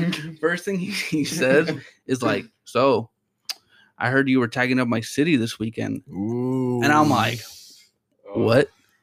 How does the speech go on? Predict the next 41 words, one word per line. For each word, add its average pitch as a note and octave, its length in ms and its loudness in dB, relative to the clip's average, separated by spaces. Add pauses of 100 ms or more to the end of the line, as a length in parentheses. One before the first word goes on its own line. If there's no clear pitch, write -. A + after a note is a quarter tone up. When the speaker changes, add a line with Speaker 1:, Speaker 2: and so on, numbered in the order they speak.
(120)
Speaker 1:
And C#3 100 -2
he's C3+ 220 0
like, G#2+ 340 -2
"Yeah, B2+ 380 2 (160)
I A#2 80 -2
heard C#3 220 2
you've C3 100 2
been C3 140 4
going B2+ 220 2
around B2 280 0
spray B2 300 -2
painting B2 420 -2 (140)
around A#2+ 220 -2
my, A2+ 200 -6 (100)
my, G#2+ 460 -8 (180)
my A2+ 120 -12
block, B2 400 -4
dude." C3 220 -4 (100)
Speaker 2:
God G2 240 -2
damn. A#2+ 240 -6
Speaker 1:
And C#3 100 0
I'm D3 120 4
like, A#2 280 2 (680)
"What?" G#2+ 480 2 (260)
And D3+ 100 -4
he's C#3 240 4
Speaker 3:
<laughs> B2+ 80 4
Speaker 1:
like, A2 160 -2 (440)
he's B2 160 -8
like, A2 160 0
"Yeah, E3 320 -2 (100)
yeah, E3+ 180 -2
I F3 40 0
heard E3+ 180 -4
you're, D#3+ 200 -4
you're C3 180 -4
tagging D3 320 -8
up." F3 160 -6
And A#2+ 80 -6
I'm B2 100 -2
like, G#2+ 280 -6